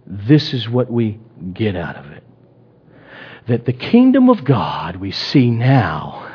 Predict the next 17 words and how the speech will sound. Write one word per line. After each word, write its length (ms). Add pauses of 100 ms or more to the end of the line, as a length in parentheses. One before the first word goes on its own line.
(460)
<laughs> 160
on 160
this 260
side 200
of 80
the 100
cross 680 (1700)
has 240
two 180
stages 680
to 240
it. 120 (1900)
And 140
that 120
was 160
totally 440
unexpected. 680